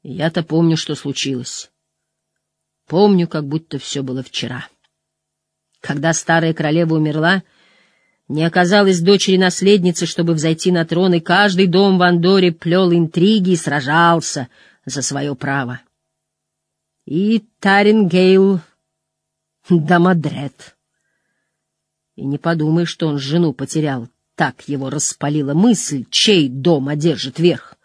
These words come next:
чтобы он смог опять жениться и стать, в конце концов, принцем-консортом. Что ж,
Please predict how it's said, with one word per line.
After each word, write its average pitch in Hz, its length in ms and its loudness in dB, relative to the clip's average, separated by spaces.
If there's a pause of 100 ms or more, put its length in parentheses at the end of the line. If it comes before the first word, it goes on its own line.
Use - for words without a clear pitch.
(440)
чтобы 339 260 -2
он 330 140 0
смог 294 280 0
опять 170 380 -2
жениться 180 640 -2
и 131 240 -6
стать, - 300 -10
в - 80 -14
конце 147 260 -4
концов, 151 400 -6
принцем-консортом. - 1800 -4 (1200)
Что - 240 -8
ж, - 240 -14